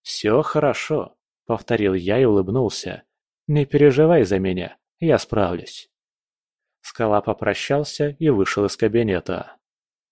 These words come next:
«Знал бы ты, старик, сколько дел у меня было раньше», — подумал я про себя, вспоминая свой прошлый мир.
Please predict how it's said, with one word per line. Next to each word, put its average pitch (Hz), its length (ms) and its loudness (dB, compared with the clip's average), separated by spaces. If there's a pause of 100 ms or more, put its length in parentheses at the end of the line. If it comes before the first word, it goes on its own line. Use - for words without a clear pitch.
(680)
«Знал 135 440 0
бы 151 140 2
ты, 170 160 0
старик, 120 580 2
сколько 143 520 -4
дел 135 260 2
у 117 60 2
меня 107 280 -2
было 107 320 0
раньше», — 113 560 -4 (500)
подумал 123 400 2
я 104 160 4
про 104 160 -2
себя, 110 400 0
вспоминая 139 580 -2
свой 143 260 -2
прошлый 143 500 0
мир. 101 380 -6